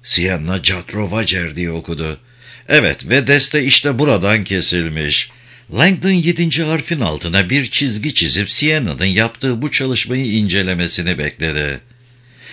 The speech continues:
"Catrova, bir alt çizgi, cer." Sienna, "Tamam." dedi. "Katrova, çer." "Evet ve kartları tekrar düzene sokmak için desteği kesmeden aşağıdakileri en üste koyuyoruz.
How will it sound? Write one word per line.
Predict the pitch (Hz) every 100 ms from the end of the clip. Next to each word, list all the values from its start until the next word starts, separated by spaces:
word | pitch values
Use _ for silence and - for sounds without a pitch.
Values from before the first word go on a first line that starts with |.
| - 87
"Catrova, | 143 156 - 85 82 73 82 87 107 139 151 123 - _ - 92
bir | 95
alt | 85 85 -
çizgi, | - 85 76 113 123 -
cer." | - 101 76 67 - - _ _ - - - -
Sienna, | - 190 127 85
"Tamam." | - 147 127 92
dedi. | 78 73 73 - - -
"Katrova, | 123 123 127 151 151 143 147 147 135 - - -
çer." | 131 82 76 - - _ _ _ - - - - 139
"Evet | 127 67 98
ve | 147
kartları | 147 147 - 135 139
tekrar | 180 - 135 120
düzene | 101 101 117 110
sokmak | 101 101 110 87
için | 82 101 98
desteği | - - 123 123
kesmeden | - 156 - 78 95 98
aşağıdakileri | 117 135 131 123 127 131 131 -
en | 123 120
üste | 92 - 90
koyuyoruz. | 87 87 80 80 80 80 -